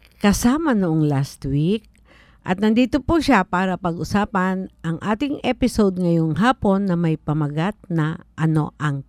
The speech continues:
tetanus. Ayun. Kayo po ba ay familiar sa tetanus o kaya kayo po ba ay natatakot kung ano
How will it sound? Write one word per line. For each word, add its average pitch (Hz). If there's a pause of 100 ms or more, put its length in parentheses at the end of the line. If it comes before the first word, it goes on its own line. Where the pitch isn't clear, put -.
(120)
tetanus. 123
Ayun. 160 (560)
Kayo 185
po 262
ba 214
ay 180
familiar 170
sa 135
tetanus 147
o -
kaya 165 (560)
kayo 285
po 330
ba 294
ay 269
natatakot 277 (560)
kung 196
ano 175